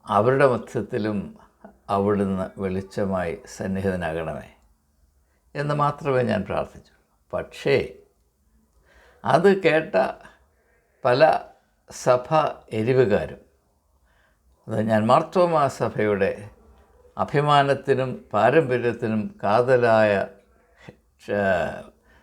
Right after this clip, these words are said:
നഷ്ടം വരുത്തിയിരിക്കുന്നു, കോട്ടം വരുത്തിയിരിക്കുന്നു എന്ന് പരാതിയുണ്ടായി. ഞാനതിന് ശേഷം പല സ്ഥലങ്ങളിലും യാത്ര ചെയ്യുമ്പോൾ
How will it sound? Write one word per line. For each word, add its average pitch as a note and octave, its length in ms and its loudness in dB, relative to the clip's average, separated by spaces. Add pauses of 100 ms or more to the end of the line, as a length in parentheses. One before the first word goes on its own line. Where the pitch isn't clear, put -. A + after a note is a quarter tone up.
(260)
നഷ്ടം F3+ 320 0 (100)
വരുത്തിയിരിക്കുന്നു, G2+ 840 -2 (220)
കോട്ടം C#3+ 420 -2
വരുത്തിയിരിക്കുന്നു F2+ 840 -6 (120)
എന്ന് - 200 -14 (960)
പരാതിയുണ്ടായി. A#2+ 880 2 (1400)
ഞാനതിന് E3 400 4
ശേഷം F3+ 260 2 (120)
പല C#3+ 260 4
സ്ഥലങ്ങളിലും C#3+ 680 -2 (100)
യാത്ര A2+ 280 0
ചെയ്യുമ്പോൾ F2+ 440 -2